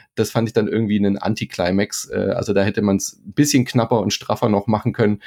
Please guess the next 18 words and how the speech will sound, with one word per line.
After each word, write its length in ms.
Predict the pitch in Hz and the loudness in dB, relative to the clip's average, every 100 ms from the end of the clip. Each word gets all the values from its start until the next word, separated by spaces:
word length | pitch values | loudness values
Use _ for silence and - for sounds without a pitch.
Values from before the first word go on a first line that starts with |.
| - - - | -20 -12 -2
um 240 | 110 104 | 0 2
dann 140 | 101 | 4
die 100 | 107 | 2
Zeit 260 | 104 101 98 | 2 0 2
zu 80 | 110 | 2
nutzen, 360 | 110 - 104 | 0 0 -2
vielleicht 240 | 113 101 - | 0 -2 0
noch 100 | 107 | -4
ein 120 | 101 | 0
bisschen 380 | 143 139 - 104 | 0 0 2 0
mehr 120 | 92 | 0
Futter. 320 | - - 85 | -4 -6 -4
Also 160 | 87 117 | -2 0
das 140 | 147 | 2
wäre 120 | 156 | 2
mein 160 | 135 123 | 4 2
einziger 380 | 82 147 139 131 | 2 0 0 0
Kritikpunkt, 640 | 131 - 151 - 135 135 | -2 -4 -6 0 0 0